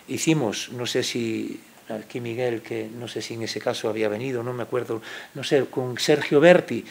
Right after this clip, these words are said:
con un italiano, hicimos también una experimentación sobre zonas geopatógenas, sobre zonas alteradas, y medimos la variabilidad de la frecuencia cardíaca, es decir, cómo varía la frecuencia del corazón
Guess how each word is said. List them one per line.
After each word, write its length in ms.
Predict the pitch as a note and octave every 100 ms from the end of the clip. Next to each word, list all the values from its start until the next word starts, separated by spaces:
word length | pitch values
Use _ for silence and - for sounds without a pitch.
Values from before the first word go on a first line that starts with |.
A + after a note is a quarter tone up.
| - -
con 160 | A#2
un 120 | B2+
italiano, 680 | C3+ C3 C3 C#3 E3+ D3+ G3 G3+ - - -
hicimos 400 | - B2+ D3+ D3
también 280 | - C3+ C#3
una 80 | B2
experimentación 720 | - A#2 A2+ G#2+ G#2 - E3+
sobre 280 | - G#2 G2
zonas 460 | - C3 A#2+ G2 - -
geopatógenas, 760 | - G#2 G2+ G#2 E3 D#3 D3+ E3+
sobre 340 | - G2+ G2 F#2+ - -
zonas 280 | C3 B2 -
alteradas, 580 | B2 E3 F3+ E3+ F#3 - - - - -
y 260 | F3+ F3+ F3+
medimos 520 | D3+ C#3+ E3 F3 F3+
la 140 | D#3
variabilidad 800 | B2+ A#2 A#2 A2+ G#2 G#2+ A#2 D#3+
de 80 | F3+
la 100 | B2+
frecuencia 400 | - G#2 G#2 G#2+
cardíaca, 500 | G2+ G2 G#2+ F2 -
es 100 | A2
decir, 240 | A#2 B2
cómo 360 | - D#3+ E3 E3 - -
varía 600 | B2+ B2+ - G3+ B2+ F#2+
la 100 | G2
frecuencia 460 | G#2 B2+ A#2+ C3+
del 120 | B2+
corazón 460 | B2 D3 C#3+ F3+ F#3